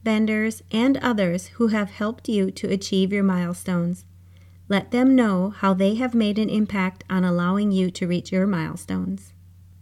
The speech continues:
Number nine, let people know about your milestone celebrations in your social media feeds. Contact your local newspaper or others in your community. This will help build additional support from members in your community.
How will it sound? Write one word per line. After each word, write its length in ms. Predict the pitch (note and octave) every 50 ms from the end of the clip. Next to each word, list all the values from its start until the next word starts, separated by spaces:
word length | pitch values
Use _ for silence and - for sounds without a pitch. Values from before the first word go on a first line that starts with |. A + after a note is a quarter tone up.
| - - -
Number 240 | - A#3 B3 B3+ C4+
nine, 460 | B3+ B3 A3 G3+ F#3+ F#3 F#3 F#3 F#3+ - - - - - -
let 240 | - A#3 C4 C4 -
people 260 | - D#4 D4+ D#4+ D#4+
know 300 | D4+ B3+ A3 G3+ G3+ G3+ -
about 260 | G#3 G3+ G#3+ G#3 -
your 120 | A3+ A#3+
milestone 580 | A3+ A3 G#3 G#3 G3 G3 G3 - - G#3+ G#3 G#3+
celebrations 960 | - - A3+ A3 A3+ A#3 G#3+ G#3 F#3+ F3+ F3 - - F3 E3+ E3+ F3 F3+ - - - - - - - - - - - -
in 160 | A3 G#3+ G#3+
your 140 | G3+ G3+ G3
social 360 | G3 - G3+ G3 F#3+ - F#3+
media 380 | F#3+ F#3+ G3 G#3 G#3+ A3+ A#3 A#3+
feeds. 560 | - - B3+ B3 B3 B3+ B3 C4+ - - - - - - - - - - - -
Contact 540 | - - G#3 G#3+ A#3 - - A#3+ A#3+ B3 -
your 140 | G#3+ G3+ G3
local 340 | G3+ G3 G#3 G#3 - A#3+ B3+
newspaper 840 | B3+ A#3 G3+ G3 G3+ - - - G3 G3 G3 G3 G3 G3 G#3 A3 - -
or 140 | - G#3 -
others 340 | - G3 G3 G3+ G3+ G3 G3
in 100 | F#3+ F#3+
your 120 | F#3+ F#3
community. 640 | - - G3 F#3+ F#3 F3+ F3 F3 F3 E3+ E3+ F3+ - - - - - - - - - -
This 220 | - A3+ A3+ -
will 100 | D4+ D#4
help 320 | B3 B3 A3 G3+ F#3+ - G3 F#3+ - -
build 420 | - A#3+ A#3+ B3 C4 C#4 C#4 B3+ -
additional 540 | - A#3 G#3 G#3+ G#3+ - - A#3 A3 A3 A3
support 580 | - - A#3+ - - - G#3 F#3+ F3 F3 - - -
from 220 | - G3+ F#3+ F#3
members 360 | F#3 F3+ F3+ F#3 F#3 F#3+ F#3+ -
in 160 | - F#3 F3
your 120 | F3+ F3+
community. 640 | F3 - - F#3+ F3+ F3 E3+ E3 E3+ E3+ E3+ F#3 -